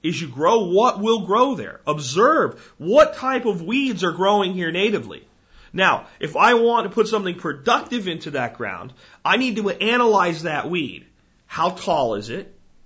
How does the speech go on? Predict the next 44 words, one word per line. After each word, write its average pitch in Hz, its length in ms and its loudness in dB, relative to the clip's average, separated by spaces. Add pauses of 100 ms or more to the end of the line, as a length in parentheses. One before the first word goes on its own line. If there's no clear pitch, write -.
(480)
How 185 300 4
does 226 180 2
it 185 160 -8
deal 190 260 0
with 165 220 -4
drought? 123 560 -4 (360)
When 165 320 0
does 247 180 -2
it 240 180 -10
germinate? 135 800 -4 (100)
When 139 260 -4
does 190 160 0
it 185 160 -8
die? 214 380 2 (680)
Okay? 170 400 -4 (220)
How 127 200 2
does 180 120 0
it - 100 -10
spread 226 320 -4
its 233 180 -4
seeds? 269 340 -8 (240)
I 185 80 2
need 247 140 2
to - 120 -6
ask, 247 360 2
you 214 60 -8
see, 226 100 -2
a 208 40 4
lot 262 200 6
of 349 80 0
these 262 120 -2
questions, 220 520 -2
the 180 80 -2
way 220 220 2
to 240 60 -6
get 202 200 -4
the 175 200 -4
answers 175 280 -6
is 147 80 -10
to 151 60 -12
start 165 280 -2
asking 175 460 2
more 147 180 -2
questions. - 580 -8